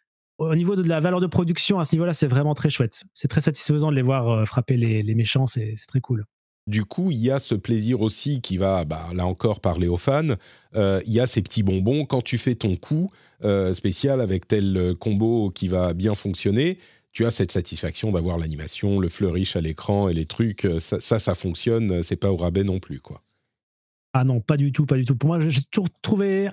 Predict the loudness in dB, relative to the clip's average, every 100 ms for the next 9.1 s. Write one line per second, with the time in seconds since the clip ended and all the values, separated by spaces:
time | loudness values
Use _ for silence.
0 | -2 0 0 0 0 2 2 2 2 2
1 | 2 2 2 2 2 2 2 2 2 2
2 | 2 2 2 2 2 0 0 0 2 2
3 | 2 2 2 0 -4 _ _ _ _ _
4 | _ -2 0 2 2 2 2 2 2 2
5 | 0 0 2 2 2 2 2 2 2 2
6 | 0 0 2 4 4 4 2 2 0 0
7 | 0 2 2 0 -2 -12 -18 -6 0 2
8 | 2 2 0 2 2 2 2 2 2 2
9 | 0